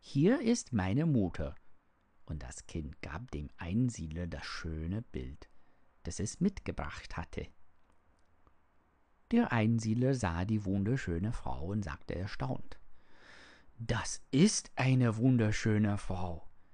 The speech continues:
Sie muss eine Königin oder eine Gräfin sein.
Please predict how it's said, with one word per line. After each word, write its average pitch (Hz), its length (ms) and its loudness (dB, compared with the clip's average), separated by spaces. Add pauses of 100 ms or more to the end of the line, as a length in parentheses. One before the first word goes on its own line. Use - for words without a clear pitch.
(320)
Sie 147 260 6
muss 143 680 6
eine 120 280 4
Königin 143 760 6
oder 135 380 2
eine 139 300 4
Gräfin 170 680 2
sein. 87 420 0